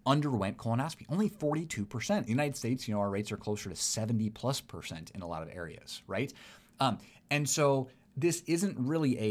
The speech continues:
a real world scenario for how it works in the United States because, I mean, not quite half, but, uh, you know, just barely over half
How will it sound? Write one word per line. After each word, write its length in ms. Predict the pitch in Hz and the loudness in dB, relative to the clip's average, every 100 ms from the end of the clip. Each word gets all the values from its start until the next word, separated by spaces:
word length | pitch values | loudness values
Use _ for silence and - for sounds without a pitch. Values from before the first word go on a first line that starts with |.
| 107 | 2
a 40 | |
real 420 | 101 107 127 139 | 0 2 4 6
world 260 | 120 117 107 | 4 2 0
scenario 400 | - 110 113 95 | 0 0 0 -2
for 160 | - | -4
how 200 | 95 101 | -6 -4
it 60 | 95 | -4
works 280 | 95 90 - | -6 -8 -6
in 60 | |
the 60 | 90 | -6
United 180 | 85 85 | -6 -6
States 320 | - 156 117 | -4 -4 -4
because, 460 | - - 98 90 - - _ | -8 -6 -4 -6 -10 -18 _
I 60 | 107 | -8
mean, 200 | 90 80 - | -8 -10 -4
not 260 | 127 131 - | 0 0 0
quite 280 | 196 220 | 0 2
half, 360 | - 95 95 113 | 0 -6 -8 -6
but, 180 | 117 107 - _ | -6 -6 -10 _
uh, 60 | 90 - | -16 -10
you 160 | 117 113 | -2 0
know, 100 | 104 | 0
just 460 | 101 135 - 110 | 0 -2 -2 -6
barely 500 | 104 120 147 98 92 104 | -4 -2 0 -2 -4 -2
over 260 | 104 101 | -2 -2
half 500 | - 110 123 90 - | -4 0 2 0 -6